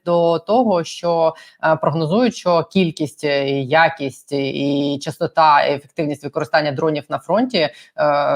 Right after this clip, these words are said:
найближчим часом дійдуть до того, що о-, обидві сторони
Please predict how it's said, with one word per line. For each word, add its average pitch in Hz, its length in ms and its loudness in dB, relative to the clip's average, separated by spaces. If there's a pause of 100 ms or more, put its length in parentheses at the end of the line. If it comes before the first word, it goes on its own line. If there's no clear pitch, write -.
найближчим 151 560 0
часом 170 400 -2
дійдуть 143 320 -2
до 147 100 -4
того, 247 280 0
що - 240 -4
о-, 143 640 0
обидві 147 560 0
сторони 175 800 -2